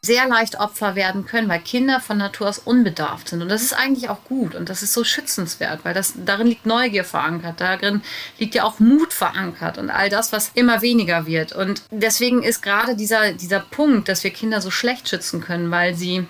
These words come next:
eben immer wieder in die gleichen Fallen tappen und wir das vielleicht gar nicht wissen, obwohl wir das immer wieder erklärt haben.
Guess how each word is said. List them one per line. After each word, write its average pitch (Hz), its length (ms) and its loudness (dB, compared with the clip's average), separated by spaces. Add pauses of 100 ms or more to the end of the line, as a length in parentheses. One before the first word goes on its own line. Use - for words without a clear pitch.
(100)
eben 196 240 0
immer 240 240 4
wieder 208 160 0
in 196 80 -4
die 190 80 -4
gleichen 196 320 -2
Fallen 214 320 0
tappen 165 400 -6
und 170 100 -2
wir 180 80 -2
das 180 160 -2
vielleicht 180 240 -4
gar 175 140 -2
nicht 165 200 -6
wissen, 175 280 -2
obwohl 190 480 2
wir 185 160 0
das 180 160 -4
immer 196 180 -2
wieder 175 140 -2
erklärt - 460 -4
haben. 160 260 -6